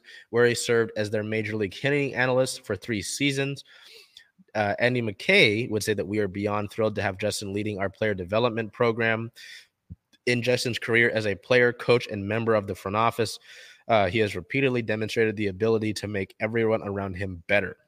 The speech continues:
With this hire, we have ensured that both our staff and players still continue to grow in ways that will bring us closer to a championship in Seattle. Toole transitioned from playing to coaching in the year of two thousand sixteen,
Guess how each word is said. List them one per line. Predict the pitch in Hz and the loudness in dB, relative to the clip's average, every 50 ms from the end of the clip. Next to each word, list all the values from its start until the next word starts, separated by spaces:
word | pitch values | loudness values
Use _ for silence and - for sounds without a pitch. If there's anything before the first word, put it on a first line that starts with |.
| _ _ - - | _ _ -12 -4
With | 98 107 113 - | -2 -2 -2 -2
this | - 104 92 | -2 -4 -4
hire, | - - 117 117 117 117 117 117 - | 0 2 4 4 6 4 4 2 0
we | 90 107 101 | -2 -4 -4
have | 85 110 104 95 - _ - | -2 -4 -4 -4 -6 _ -10
ensured | 101 98 - - - - 156 147 117 98 | -6 -4 -4 0 4 6 6 6 4 2
that | 98 95 90 | -2 -4 -2
both | 98 98 95 | -2 -2 -2
our | 98 92 | -4 -6
staff | 92 - - 120 117 120 123 123 - - | -6 -4 0 2 4 4 4 2 0 -4
and | 101 92 | -12 -12
players | - - 113 117 117 110 104 - | -6 -2 0 2 2 2 0 -2
still | - - - 120 127 131 | -6 -2 2 2 2 2
continue | 127 - 101 - 117 113 110 | 2 -2 -8 -6 -6 -4 -4
to | 104 98 | -4 -4
grow | 90 101 104 110 110 | -4 -2 0 0 0
in | 101 98 | 0 0
ways | 98 98 107 107 98 | 0 0 0 -2 -4
that | 104 85 | -6 -8
will | 95 95 | -8 -8
bring | 92 98 101 98 | -8 -8 -6 -6
us | 92 - | -6 -8
closer | - - - 117 127 127 - - 117 | -8 -6 -4 -2 -2 -2 -4 -6 -10
to | - - 107 | -8 -8 -10
a | 95 92 | -10 -10
championship | - - - 123 123 120 - 131 120 113 - 127 117 - - | -6 -4 -2 -2 -2 0 -2 -4 -4 -2 -4 -4 -6 -6 -8
in | - 101 92 | -10 -8 -8
Seattle. | - - - 95 101 110 110 101 95 85 - - _ _ - - - - - - - - _ _ | -8 -10 -6 -2 2 2 2 2 0 -2 -8 -12 _ _ -20 -20 -20 -20 -20 -20 -20 -20 _ _
Toole | - - 190 202 185 170 156 151 | -2 2 6 6 8 8 6 4
transitioned | 147 - 127 113 107 110 117 - - - 110 | 2 2 0 0 0 0 -2 -2 -2 -4 -6
from | - 113 101 95 | -6 -6 -6 -6
playing | - - 120 120 120 120 117 117 110 _ - - - - _ _ | -6 -4 -2 0 0 0 -2 -4 -8 _ -18 -20 -20 -20 _ _
to | - 92 | -16 -14
coaching | - - - 139 143 - - 127 123 104 | -4 0 0 0 2 0 -2 -2 -2 -4
in | 101 98 | -4 -4
the | 98 92 104 | -4 -4 -4
year | 107 107 104 | -2 -2 -2
of | 92 - | -2 -2
two | - 117 | -2 -2
thousand | 107 95 92 87 | -2 -2 -4 -4
sixteen, | - - 101 92 - - - 123 123 120 113 | -6 -6 -6 -6 -6 -4 -2 -2 -2 -2 -4